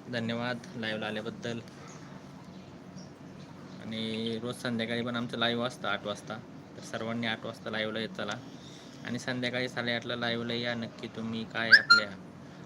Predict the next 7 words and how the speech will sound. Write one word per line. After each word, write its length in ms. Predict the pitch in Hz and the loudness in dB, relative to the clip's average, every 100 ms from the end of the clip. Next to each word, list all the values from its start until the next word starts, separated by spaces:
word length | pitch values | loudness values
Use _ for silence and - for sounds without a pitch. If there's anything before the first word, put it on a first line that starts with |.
| - | 0
हा, 280 | 123 131 135 | 6 8 8
नक्कीच 500 | 139 - 156 156 - | 4 2 2 2 2
संध्याकाळी 420 | 131 127 123 127 | 2 4 4 4
साडेआठला 400 | 131 113 110 117 | 4 4 4 2
येणार 200 | 120 120 | 0 0
लाईव्हला. 340 | 107 104 104 104 - - - - - - - - - - - - - - - - - - - - - - | 2 2 2 0 -4 -12 -14 -14 -14 -12 -12 -12 -14 -14 -14 -14 -14 -14 -14 -14 -14 -12 -12 -12 -12 -10
अं, 720 | - 104 104 107 110 110 110 | -8 -6 -4 -4 -4 -4 -6